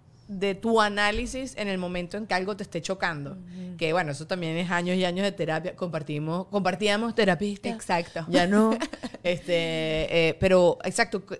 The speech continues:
Speaker 1: qué pregunta te estás haciendo entonces en ese momento que te está... o sea, cuando tú ves que algo te está molestando, ¿cuál es la primera pregunta que te estás haciendo?
Speaker 2: Sí,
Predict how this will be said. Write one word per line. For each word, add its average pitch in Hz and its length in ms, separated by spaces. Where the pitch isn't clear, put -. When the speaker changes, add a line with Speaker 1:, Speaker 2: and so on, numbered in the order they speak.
Speaker 1:
qué 190 160
pregunta 220 400
te 247 60
estás 170 200
haciendo 190 400
entonces 196 400
en 196 80
ese 170 160
momento 175 400
que 196 80
te 180 80
está... 160 680
o 208 60
sea, 226 100
cuando 220 200
tú 226 100
ves 254 160
que 302 100
algo 277 200
te 233 80
está 190 180
molestando, 220 560
¿cuál 180 180
es 190 60
la 202 100
primera 170 300
pregunta 170 320
que 180 80
te 175 60
estás 151 200
haciendo? 170 380
Speaker 2:
Sí, 330 540